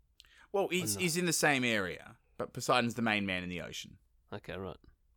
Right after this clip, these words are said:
Speaker 1: Yeah.
Speaker 2: So if he's, like,
Speaker 1: So
Speaker 2: so Poseidon's maybe, like, the, you know, the, the mayor, or, you know, maybe, like, you know, the, the runs the, you know, the apartment complex, you know, at the top, and Glaucus is, what, like, level three or something.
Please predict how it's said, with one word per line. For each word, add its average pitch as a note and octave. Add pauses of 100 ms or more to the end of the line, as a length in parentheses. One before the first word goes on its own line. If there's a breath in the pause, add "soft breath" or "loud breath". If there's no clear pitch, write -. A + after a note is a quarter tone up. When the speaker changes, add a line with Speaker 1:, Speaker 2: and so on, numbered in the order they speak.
(140)
Speaker 1:
Yeah. G2+
Speaker 2:
So G#2
if G2+
he's, A#2
like, A2
Speaker 1:
So D3
Speaker 2:
so C3
Poseidon's A#2
maybe, G#2+
like, G2
the, G2+
you G#2
know, G2
the, G#2 (520 soft breath)
the A2
mayor, G#2
or, G3+
you G#3+
know, G2+
maybe, G#2
like, G2
you G2
know, G2
the, -
the G#2 (480)
runs G#2+
the, G#2+
you G2+
know, G2
the G2+
apartment G2+
complex, -
you G2+
know, G2+
at -
the G2+
top, -
and G#2 (560 soft breath)
Glaucus G#2
is, F#2+
what, E2
like, F#2
level F#2+ (140)
three G2+
or -
something. -